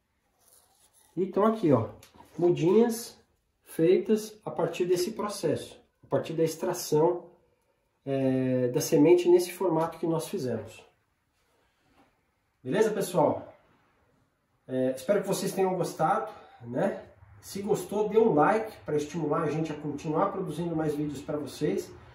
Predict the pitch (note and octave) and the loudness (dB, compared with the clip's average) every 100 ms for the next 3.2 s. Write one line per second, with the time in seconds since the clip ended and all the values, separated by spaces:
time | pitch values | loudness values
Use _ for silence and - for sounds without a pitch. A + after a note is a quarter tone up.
0 | - - - F3+ - - G3 A3 G#3+ F#3+ | -20 -18 -8 -4 -4 -2 2 2 4 2
1 | F#3+ D#3 D#3 G#3 G#3 - - - E3+ - | 2 0 2 0 -2 -8 -20 -6 -2 -2
2 | F#3 G3 G3+ G3 A3+ F3+ C3+ B2+ C3 G#3 | -4 -2 -2 -2 -2 0 2 0 2 2
3 | A#3 | 2